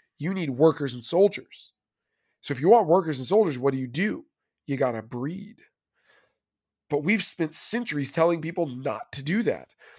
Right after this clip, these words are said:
So then they, you know, launched this whole public campaign against infanticide, in favor of big families.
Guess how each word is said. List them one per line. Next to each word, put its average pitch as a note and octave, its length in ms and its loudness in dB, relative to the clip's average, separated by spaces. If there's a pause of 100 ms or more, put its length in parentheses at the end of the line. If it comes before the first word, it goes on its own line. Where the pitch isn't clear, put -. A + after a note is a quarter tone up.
(340)
So - 200 0
then F#3+ 320 0
they, D3 320 2 (120)
you G3 140 -2
know, C3 120 2
launched C#3+ 340 0
this D3+ 140 -10
whole C#3+ 140 -2
public D#3+ 380 -4
campaign D3 600 -4
against D#3 500 -2
infanticide, C3+ 1120 -2 (280)
in E3+ 140 -6
favor D#3+ 420 4
of C3 180 -2
big D3 200 2
families. C#3 960 -2